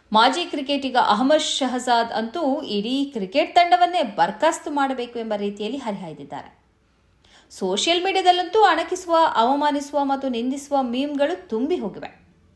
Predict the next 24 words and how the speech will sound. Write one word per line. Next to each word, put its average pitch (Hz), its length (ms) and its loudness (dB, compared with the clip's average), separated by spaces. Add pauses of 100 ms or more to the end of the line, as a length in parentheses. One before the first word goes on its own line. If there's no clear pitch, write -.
(680)
ಪಾಕಿಸ್ತಾನ 311 540 2
ತನ್ನ 311 200 0
ಮೊದಲ 247 360 2
ಪಂದ್ಯದಲ್ಲಿ 285 500 -2
ಕ್ರಿಕೆಟ್ 269 420 -6
ಜಗತ್ತಿನ 269 420 -4
ಶಿಶು 254 520 -4
ಅಮೆರಿಕಕ್ಕೆ 233 680 -6
ಶರಣಾಗಿತ್ತು. 170 640 -8 (800)
ಆ 339 120 6
ಬಳಿಕ 381 320 2 (120)
ಭಾರತದ 320 400 2
ಎದುರು 311 260 -2
ಸೋಲನ್ನು 262 400 -2
ಅನುಭವಿಸಿತ್ತು. 160 600 -8 (560)
ಆದ್ದರಿಂದ 233 420 0 (260)
ಪಾಕಿಸ್ತಾನ 302 600 0
ಮುಂದಿನ 262 440 -2
ಹಂತಕ್ಕೆ 320 380 -6
ತೇರ್ಗಡೆಗೊಳ್ಳುವುದು 233 840 -4
ಅಮೆರಿಕ 254 580 -4
ಮತ್ತು 277 320 -4
ಐರ್ಲೆಂಡ್ 220 440 -2
ನಡುವಿನ 208 300 -4